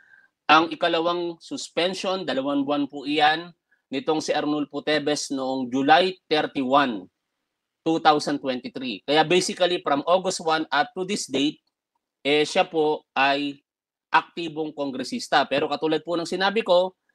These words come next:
maaari po siyang ma-place as absent congressman. Tol D J Byron, Music and Topic T V, salamat sa super chat. Tuloy po natin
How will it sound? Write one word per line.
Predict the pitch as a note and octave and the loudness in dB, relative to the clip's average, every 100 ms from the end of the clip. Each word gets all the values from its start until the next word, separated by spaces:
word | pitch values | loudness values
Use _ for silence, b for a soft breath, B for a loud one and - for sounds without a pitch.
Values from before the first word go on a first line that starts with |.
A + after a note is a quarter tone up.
| _ | _
maaari | C#3 E3 E3+ F3 F3+ F3 | 2 4 4 2 -2 -6
po | E3+ | -10
siyang | E3 - E3 D3+ | -10 -6 -6 -4
ma-place | D3+ - C#3 C#3 - | -6 -6 -8 -8 -6
as | C3 C3 - | -4 -4 -4
absent | C3 C3+ B2 C3+ B2+ B2+ _ _ _ _ | -2 -2 -4 -8 -10 -12 _ _ _ _
congressman. | C#3+ C3+ A#2+ D#3 C#3+ C3 | -2 -2 -4 -4 -4 0
Tol | F3 F#3 | 2 2
D | F#3 F3 | 0 -2
J | F#3+ | 0
Byron, | F3 F3+ F#3 | 4 4 2
Music | F3 F3 F3+ E3+ | -4 -10 -8 -8
and | |
Topic | E3+ E3 E3+ - | -2 -4 -4 -8
T | E3 | -6
V, | E3 | -4
salamat | D#3 D3 D3 D#3 C#3 _ _ | -2 2 2 0 -4 _ _
sa | - C3+ | -8 -6
super | C#3+ C#3 C3+ | -4 -2 0
chat. | D3 C3 | 0 0
Tuloy | D#3+ F3+ | 0 0
po | F3+ F#3+ | 0 2
natin | F#3 G3+ F3 B2 | 4 4 4 2